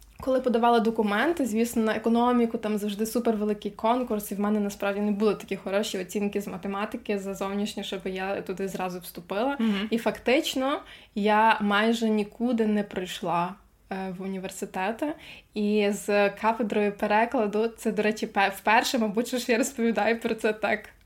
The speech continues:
Speaker 1: всім публічно.
Speaker 2: Мгм.
Speaker 1: Е, я потрапила реально випадково, тому що я, е, здала свої оригінали без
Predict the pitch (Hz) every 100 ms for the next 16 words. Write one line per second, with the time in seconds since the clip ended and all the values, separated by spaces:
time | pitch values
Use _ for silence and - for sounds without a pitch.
0 | - - - 240 359 - 240 220 233 220
1 | 254 262 359 330 - - - - - 226
2 | 220 226 226 247 220 226 220 214 214 233
3 | 196 202 196 202 220 269 214 208 214 220
4 | - 208 196 196 202 208 208 202 196 196
5 | 196 208 226 - 214 220 208 208 202 196
6 | 233 294 208 208 -